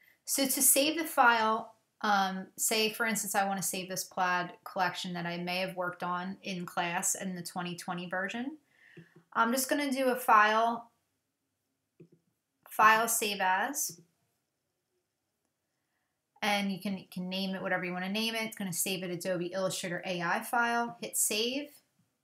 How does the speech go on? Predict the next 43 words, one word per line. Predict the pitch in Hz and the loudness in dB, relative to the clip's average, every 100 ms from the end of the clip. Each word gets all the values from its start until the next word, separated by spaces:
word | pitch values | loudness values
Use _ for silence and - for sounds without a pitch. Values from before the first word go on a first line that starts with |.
| _ _ _ _ - - _ _ | _ _ _ _ -20 -20 _ _
Um, | 185 185 185 | -6 -6 -8
it, | 196 - | -10 -4
I | 196 190 | -2 0
already | 190 | -2
had | 180 185 | -2 -2
it | 170 | 0
saved, | - 247 247 | 0 0 -2
so | 180 | -6
I'm | |
gonna | 165 | -6
replace. | 165 - 226 269 262 - _ _ _ | -8 -6 -4 -4 -6 -8 _ _ _
This | - 285 | 0 4
is | 349 320 | 4 4
the, | 311 - - | 2 2 0
this | 220 262 | -2 0
is | 302 | 0
the | 294 269 | -2 4
option. | 220 220 - 180 | 6 6 2 -4
If | 196 - | -6 -4
you | 254 | 0
are | 302 302 | 2 4
working | 277 277 262 | 2 0 -2
on | 262 | -2
the | 240 | -2
twenty | - 233 220 | -4 -4 -4
twenty | - 220 202 | -4 -4 -2
version, | 196 190 180 170 | -2 -4 -6 -2
all | 196 208 | 2 2
you | 226 | 2
have | 240 226 | -4 -6
to | 240 | -6
do | 196 233 | -6 -4
is | 214 | -4
hit | - 190 | -2 -2
okay. | 180 170 175 - - _ _ - - - - | -4 -4 -4 -4 -8 _ _ -20 -20 -20 -6
If | 233 220 | -2 0
you | 262 | 2
are | 311 302 | 4 6
working | 277 277 277 | 6 4 2
on | 269 | 0
an | 262 | 0
older | 247 254 254 240 | 2 4 4 2
version, | 190 170 170 170 170 | 0 -2 -2 -4 -6